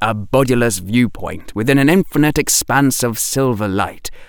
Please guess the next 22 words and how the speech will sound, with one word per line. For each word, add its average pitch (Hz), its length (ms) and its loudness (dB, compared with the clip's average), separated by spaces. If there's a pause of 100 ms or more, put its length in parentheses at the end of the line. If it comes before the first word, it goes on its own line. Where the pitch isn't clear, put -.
(880)
Harry 190 520 4
could 143 220 -4
feel 170 540 2
the 139 140 2
life 143 600 0 (280)
leaving 127 480 0
him, 95 300 -10 (460)
fueling 208 560 4
the 131 80 4
spell. 143 500 0 (880)
Far 107 340 2
away, 101 460 0
he 131 160 2
could 120 160 -2
feel 143 320 2
the 113 100 0
shadows 151 440 2
of 113 140 -2
death 139 400 2
beginning 139 540 2
to 123 140 -2
fray. 110 600 -2